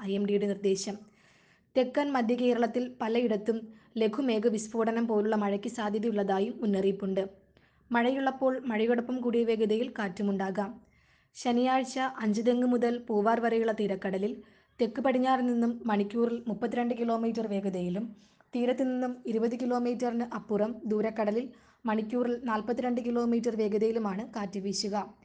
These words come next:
പൂവാറിന് തെക്കും കന്യാകുമാരി മേഖലയിലും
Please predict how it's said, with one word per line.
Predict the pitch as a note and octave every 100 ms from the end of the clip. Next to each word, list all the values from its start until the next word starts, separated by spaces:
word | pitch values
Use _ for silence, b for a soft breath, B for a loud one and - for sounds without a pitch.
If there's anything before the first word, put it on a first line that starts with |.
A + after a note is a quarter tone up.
| b b b _
പൂവാറിന് | C4 C4 C4 C4 C4+
തെക്കും | C4 C4 C4
കന്യാകുമാരി | B3+ A#3 A#3 A#3 A#3 A#3+ A#3+
മേഖലയിലും | A3+ A3 G#3 G3+ G3